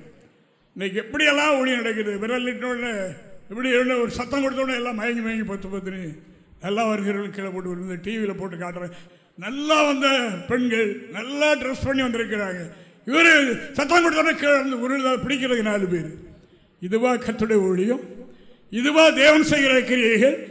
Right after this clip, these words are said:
நம்முடைய வேதத்தில் அப்படி எங்கேயாவது இருக்கிறதா? அசுத்தாய் பிடித்தவர்கள் அப்படி அலறி அடித்து ஓடினது, விழுந்தது, உருண்டது என்று இருக்கிறது.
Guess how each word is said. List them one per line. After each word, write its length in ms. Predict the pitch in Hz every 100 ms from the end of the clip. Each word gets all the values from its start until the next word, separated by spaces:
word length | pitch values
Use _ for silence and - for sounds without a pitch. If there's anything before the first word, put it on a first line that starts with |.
| -
நம்முடைய 400 | - 247 254 277
வேதத்தில் 320 | 320 320 302
அப்படி 260 | 302 285 294
எங்கேயாவது 440 | 294 294 302 262
இருக்கிறதா? 720 | 262 311 - 262 233 226 285 -
அசுத்தாய் 680 | - 226 349 339 311 339 320
பிடித்தவர்கள் 920 | 302 285 269 269 262 302 320 - - -
அப்படி 260 | 277 311
அலறி 300 | 302 302 311
அடித்து 300 | 302 302 311
ஓடினது, 420 | 285 285 277 285
விழுந்தது, 380 | 294 269 269 285
உருண்டது 360 | 269 277 269 233
என்று 200 | 233 285
இருக்கிறது. 520 | 262 226 254 220